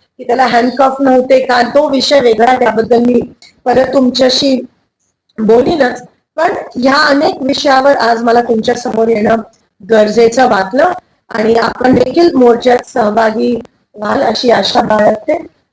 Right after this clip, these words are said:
आणि तुमचे आभार मानते. आता महाविकास आघाडीचा जो मॅनिफेस्टो असणार आहे त्याच्यात पण क्लिअर आहे, राहुलजी गांधी म्हणाले कास्ट सेन्सस झाला पाहिजे,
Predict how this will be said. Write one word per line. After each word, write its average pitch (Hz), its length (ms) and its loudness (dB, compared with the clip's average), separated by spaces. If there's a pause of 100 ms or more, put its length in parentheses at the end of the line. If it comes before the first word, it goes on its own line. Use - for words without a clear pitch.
आणि 226 240 -2
तुमचे 262 360 -2
आभार - 380 -2
मानते. - 400 0
आता 262 240 2
महाविकास 240 640 0
आघाडीचा 214 520 0
जो 226 140 2
मॅनिफेस्टो 180 640 -4
असणार 170 440 -4
आहे - 100 -10 (120)
त्याच्यात 185 300 0 (100)
पण 233 120 2
क्लिअर 196 380 2
आहे, 180 120 -2 (380)
राहुलजी 226 400 2
गांधी 233 360 2
म्हणाले 233 400 2
कास्ट 247 400 -2
सेन्सस 233 300 -2
झाला 214 360 -2
पाहिजे, 202 360 -4